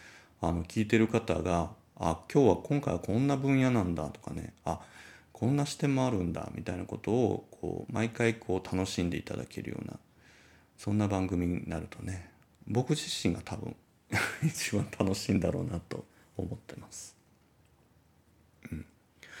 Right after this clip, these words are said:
やっぱりね、あの、配信者が、まずは自分の番組を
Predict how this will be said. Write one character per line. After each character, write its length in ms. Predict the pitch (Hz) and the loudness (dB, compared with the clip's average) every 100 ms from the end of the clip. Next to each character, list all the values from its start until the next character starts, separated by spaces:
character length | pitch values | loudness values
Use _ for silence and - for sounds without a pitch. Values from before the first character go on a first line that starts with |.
| - - - | -18 -8 -2
や 100 | 104 | 2
っ 20 | |
ぱ 120 | 131 | 4
り 100 | 127 | 4
ね、 260 | 90 87 - _ _ _ _ _ _ | 0 -4 -8 _ _ _ _ _ _
あ 140 | - 90 | -2 -2
の、 320 | 87 87 - | -2 -6 -8
配 180 | - 104 | 2 2
信 200 | - 160 | 4 2
者 180 | - 90 | 4 0
が、 200 | - - _ _ | -4 -12 _ _
ま 140 | 120 165 | 2 2
ず 120 | - | 2
は 80 | 90 | 0
自 160 | - | 0
分 160 | 98 107 | 2 6
の 80 | 110 | 6
番 220 | 104 107 | 8 8
組 220 | 104 101 | 8 6
を 180 | 98 90 | 4 0